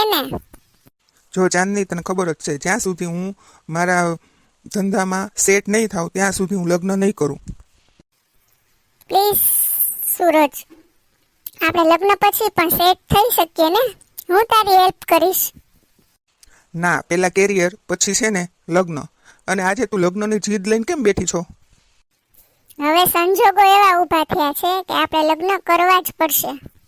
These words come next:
Speaker 1: કારણ કે હું પ્રેગ્નેન્ટ છું.
Speaker 2: What? પણ કેવી રીતે?
Speaker 1: કેવી રીતે એટલે? આ કેવો સવાલ છે?
Speaker 2: તારે ધ્યાન રાખવું જોઈએ ને.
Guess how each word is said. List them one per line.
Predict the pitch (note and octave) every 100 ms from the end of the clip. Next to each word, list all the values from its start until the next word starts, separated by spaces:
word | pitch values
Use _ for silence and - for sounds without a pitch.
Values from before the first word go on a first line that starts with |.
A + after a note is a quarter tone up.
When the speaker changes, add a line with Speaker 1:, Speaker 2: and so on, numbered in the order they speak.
| _ _ _ _ _ _ _ _ _ _ _
Speaker 1:
કારણ | D4 D#4+ F4 F#4+
કે | E4 E4 E4+ G4 A4+
હું | D#4 E4+
પ્રેગ્નેન્ટ | E4 E4+ F4 G4+ G#4 -
છું. | - C#4+ - - - _ _ _ _ _ _ _ _ _ _ D#3
Speaker 2:
What? | A3 D4+ - _ _ _ _ - - _ _ _ _ _ _ F#3
પણ | F#3 E3+
કેવી | - A#3 D4
રીતે? | C4 F#3 D3 - - _ _ _ _ _ _ - -
Speaker 1:
કેવી | F#4+ G#4
રીતે | A4 G#4+ A4
એટલે? | G#4+ A#4 B4 - _ - - D4
આ | E4
કેવો | G4 D5 D5
સવાલ | C#5 A4+ F4 D#4
છે? | D#4 C#4 - - _ _ - - _ _ _ _ _ _ _
Speaker 2:
તારે | F#3 F#3+
ધ્યાન | F3+ A3 A3+
રાખવું | A#3 B3
જોઈએ | B3 C4+
ને. | B3